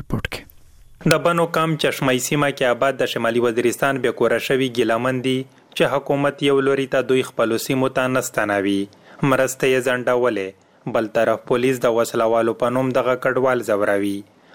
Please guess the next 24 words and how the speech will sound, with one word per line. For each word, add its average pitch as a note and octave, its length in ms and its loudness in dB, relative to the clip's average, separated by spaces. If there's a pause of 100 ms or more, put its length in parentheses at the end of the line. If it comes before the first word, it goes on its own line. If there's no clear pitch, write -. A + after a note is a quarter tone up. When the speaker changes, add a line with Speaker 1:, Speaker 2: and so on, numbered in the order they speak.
(120)
Speaker 2:
ورباندې B2 520 0 (120)
چاپې C3 280 0 (100)
وهي. G2+ 340 -2 (520)
دوی A#2 220 2
وایي C3 240 2
چې B2+ 180 -4
څو - 140 -4
ورځې A#2 300 0
وړاندې C3 440 0
پولیسو B2+ 460 0
د A#2 100 0
غلطه A2+ 320 -2
د A2+ 140 0
شک C3+ 240 -2
په A#2 160 0
بنیاد B2+ 500 0 (380)
پنځه C3 340 2 (120)
څلوېښت A2+ 500 -2
کډوال B2+ 420 2
ونیول G#2 480 -2 (440)
چې - 80 2 (100)
وروسته C3 340 -2
یې C3 240 0
خوشي A#2+ 280 -2